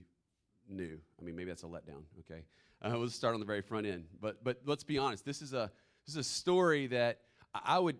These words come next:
I, I can't prove this, but I'd say it's maybe the most well-known parable in all of Scripture.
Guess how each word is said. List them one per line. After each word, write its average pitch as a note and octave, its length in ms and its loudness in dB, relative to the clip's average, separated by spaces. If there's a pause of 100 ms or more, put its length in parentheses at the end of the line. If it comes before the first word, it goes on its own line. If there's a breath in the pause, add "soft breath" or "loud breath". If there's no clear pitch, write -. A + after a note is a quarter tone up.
I, B2 200 4
I B2 40 0
can't C3 320 -2
prove E3 280 0
this, D3 220 -4
but B2+ 120 -6
I'd A#2+ 120 -4
say C#3+ 140 -6
it's A2+ 140 -10
maybe C3 600 -4
the G#2+ 180 -8
most A2 320 -4
well-known G#2+ 720 -4 (160)
parable F2+ 500 -8
in E2+ 80 -12
all E2+ 180 -10
of D#2 60 -14
Scripture. - 380 -20